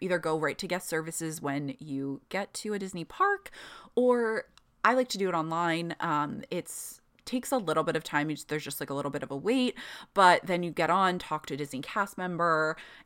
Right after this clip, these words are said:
and you are able to just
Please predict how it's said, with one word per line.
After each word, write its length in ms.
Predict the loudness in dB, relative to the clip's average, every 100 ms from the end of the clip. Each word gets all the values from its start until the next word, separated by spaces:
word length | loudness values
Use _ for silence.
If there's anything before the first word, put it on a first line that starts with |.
| -6
and 640 | -2 0 0 -2 -2 -4 -8 -12
you 320 | -10 -8 -6
are 720 | -6 -4 -4 -4 -4 -4 -8 -8
able 360 | -8 -6 -8
to 360 | -8 -6 -4 -4
just 240 | -4 -8